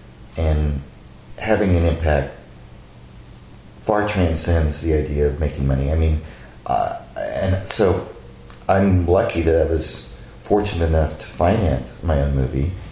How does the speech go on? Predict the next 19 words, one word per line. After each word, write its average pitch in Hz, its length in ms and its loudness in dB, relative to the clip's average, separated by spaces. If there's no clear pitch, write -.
'cause, 76 280 -2
you 101 80 2
know, - 120 2
most 107 300 2
people 85 400 -2
can't 95 300 0
do 117 160 2
that, - 360 0
and 87 140 4
they 92 120 4
have 113 320 2
to 73 160 2
be 82 480 2
beholden 98 720 2
to - 160 -6
the 78 160 2
idea 76 320 2
of, 67 100 -2
well, 92 340 2